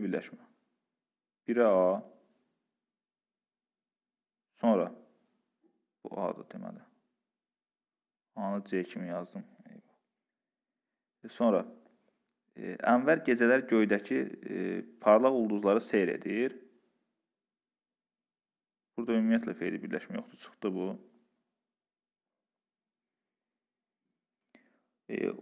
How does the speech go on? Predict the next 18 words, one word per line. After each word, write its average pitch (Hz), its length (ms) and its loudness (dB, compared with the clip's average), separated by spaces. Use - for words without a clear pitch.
ona 127 240 6
göndərdiyim 117 720 6
məktub 107 480 0
vaxtında 95 400 2
çatdı. 90 480 -2
Vaxtında 135 440 6
çatdı 117 320 2
nə 110 160 6
məktub, 107 420 2
hansı 117 300 4
məktub 123 440 0
ona 110 280 2
göndərdiyim? 92 840 2
Dığı 123 240 2
dini 127 240 0
görürük 117 380 6
biz 120 140 -2
burada. 92 400 0